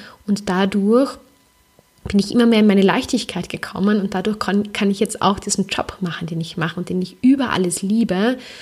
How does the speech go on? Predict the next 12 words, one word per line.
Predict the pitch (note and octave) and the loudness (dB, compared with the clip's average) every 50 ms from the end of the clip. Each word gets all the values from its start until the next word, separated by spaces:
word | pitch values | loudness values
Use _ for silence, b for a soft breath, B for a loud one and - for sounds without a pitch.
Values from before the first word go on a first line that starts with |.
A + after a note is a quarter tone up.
| B B B B B B _ _ _ _ _ _ - | B B B B B B _ _ _ _ _ _ -6
in | - G3+ | -4 -2
unterschiedliche | G#3+ - B3 C4 D#4 - - - B3+ B3+ B3 - B3 | 2 2 4 4 4 4 2 2 2 0 2 0 0
Bereiche | A#3+ - F#3+ E3 - E3+ F3 F#3+ G3+ - G3+ | 0 0 -4 -2 0 0 0 0 0 0 -2
mehr | F3+ F3 F3+ F#3+ F#3+ G3 | 0 2 2 4 4 2
Leichtigkeit | F#3+ D#3 F3+ F#3 - - - - - - - E3 - | 2 0 0 -4 -4 -8 -10 -10 -8 -10 -10 -10 -10
zu | - - - - - | -8 -10 -10 -10 -10
bringen. | - - F#3+ F3+ F3+ F#3+ - - - B B B B B B B B B B | -10 -8 -6 -6 -6 -6 -6 -8 -10 B B B B B B B B B B
Und | G#3 G3 - - - | 0 0 2 2 2
du | C#4+ C#4+ | 2 2
kannst | C#4 - - A3+ G3+ G#3 - - | 2 0 -2 -2 -2 -2 -2 -2
das | E3+ - - - | -2 -2 -2 -2
auch. | - F3+ F#3 F#3 E3+ E3+ D#3 - - | -2 -2 0 0 -2 -2 -6 -10 -20